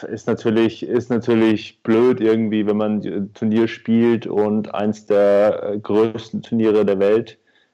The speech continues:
äh, spielt ohne Zuschauer, weil ich glaub, dafür, dafür leb-, lebt man den Sport auch zu sehr, um einfach,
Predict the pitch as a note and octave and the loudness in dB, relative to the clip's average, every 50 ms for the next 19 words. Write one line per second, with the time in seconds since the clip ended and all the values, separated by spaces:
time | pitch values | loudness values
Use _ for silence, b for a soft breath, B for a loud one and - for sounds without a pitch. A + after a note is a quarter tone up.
0 | _ _ - G#2+ G#2+ G#2 G#2 - - - A2+ A2 - G2+ G#2+ G#2+ G#2+ G#2+ - A#2+ | _ _ -4 -2 0 -2 -2 -4 -2 0 0 0 2 2 0 0 0 0 -2 -2
1 | B2 - - A2 G#2+ G#2 G2+ G2+ G2+ G2+ G2+ - - G2+ G2+ - - D#2 - - | -2 -2 0 0 2 2 2 2 2 0 -2 -2 -2 -2 -2 -2 -4 -6 -6 -6
2 | - - A2 G#2+ G#2 G#2 G#2 G2+ F#2 E2 - G2+ G2+ - - A2 G2 G#2 G2+ G#2 | -4 0 2 4 4 4 2 0 -4 -4 -4 -4 -2 0 0 0 0 2 2 2
3 | G#2+ A#2 A#2 A#2 - - B B B B B - G#2 A2 B2 A2+ - _ - G#2 | 2 2 0 -2 -10 -20 B B B B B 0 2 2 0 0 -4 _ -4 -2
4 | G#2 G#2 G2+ F#2+ G2+ F#2+ F#2 - - - - G2+ G2+ G2+ G#2 - - G2 G2 - | 0 0 2 2 0 0 -2 -4 -6 -2 0 2 4 2 2 0 0 -2 -2 -4
5 | - - - A2+ - - - G#2 G2 F#2+ E2+ F#2+ G2+ F#2+ - G2+ G2+ - G#2+ G2+ | -6 -6 -6 -6 -2 0 2 2 2 2 2 0 -2 -4 -4 -4 -2 0 0 0
6 | F#2+ - | -2 -4